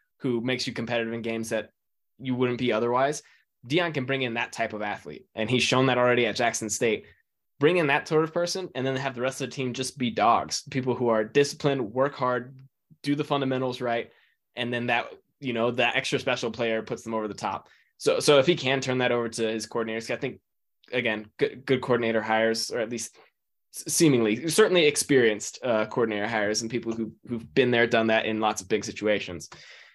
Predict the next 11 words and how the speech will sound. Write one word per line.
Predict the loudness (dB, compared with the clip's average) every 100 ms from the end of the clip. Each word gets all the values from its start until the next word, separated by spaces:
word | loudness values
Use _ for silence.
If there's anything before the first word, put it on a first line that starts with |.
| _ _ _ _
But | 2 4
really, | 4 4
you | 2 2
don't | 4 6
want | 6 4
a |
team | 2 -2 -2
full | 0 2 2
of, | -2 _ _
you | -6 -4
know, | -2 -4